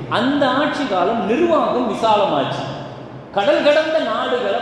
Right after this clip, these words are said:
பாரசீகம், ரோம் போன்ற நாடுகளை முஸ்லிம்கள் கைப்பற்றினாங்க. அப்ப முஸ்லிம்கள் நாடுகள் விரிவடைந்த உடனே அபிஷியலா நிறைய டாக்குமெண்ட்டுகளை ரெடி பண்ண வேண்டிய கட்டாயம் இருந்துச்சு.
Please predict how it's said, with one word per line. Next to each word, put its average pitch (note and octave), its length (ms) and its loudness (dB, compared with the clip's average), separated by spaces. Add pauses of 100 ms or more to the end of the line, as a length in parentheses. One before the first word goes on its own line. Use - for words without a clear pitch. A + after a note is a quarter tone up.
பாரசீகம், A3 720 -2
ரோம் B3+ 320 4
போன்ற A#3+ 260 2
நாடுகளை C4+ 580 0
முஸ்லிம்கள் C#4+ 540 -4
கைப்பற்றினாங்க. G#3+ 760 0 (480)
அப்ப - 140 -6
முஸ்லிம்கள் E4+ 720 2
நாடுகள் D4+ 720 0
விரிவடைந்த C4+ 480 0
உடனே D#3+ 580 0 (440)
அபிஷியலா F4 920 0 (200)
நிறைய D#4+ 380 0
டாக்குமெண்ட்டுகளை C4+ 800 2
ரெடி A#3+ 160 0
பண்ண C4 220 0
வேண்டிய A#3+ 300 0
கட்டாயம் A#3 460 0
இருந்துச்சு. F#3+ 520 -2